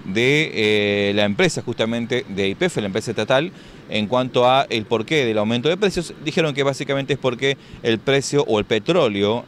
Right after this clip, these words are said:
eh, a nivel internacional había sufrido modificaciones y eso impacta directamente entonces ya en el precio final al consumidor. De hecho, miren, acá tenemos un ejemplo gráfico que tiene que ver con los últimos incrementos que se dieron a lo largo de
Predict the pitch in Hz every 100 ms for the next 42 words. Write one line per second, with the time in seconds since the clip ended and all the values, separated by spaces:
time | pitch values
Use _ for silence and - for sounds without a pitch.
0 | - 95 92 92 101 127 113 110 110 127
1 | 135 - 101 107 120 110 98 131 117 117
2 | 123 135 127 175 156 143 123 127 135 127
3 | 123 123 120 120 120 120 107 123 117 104
4 | 131 - - - - 110 131 135 - -
5 | 101 - 117 - 113 110 110 123 - 101
6 | 110 107 104 - 101 95 87 98 214 233
7 | 226 190 165 156 - - 143 185 180 185
8 | 165 156 143 160 151 139 143 143 139 117
9 | 131 143 - - 95 131 110 110 123 120
10 | 127 143 101 104 101 101 - 139 139 123
11 | 104 113 104 120 139 139 135 - 120 151
12 | - - - 104 151 196 127 143 165 92
13 | 95 113 120 110 113 139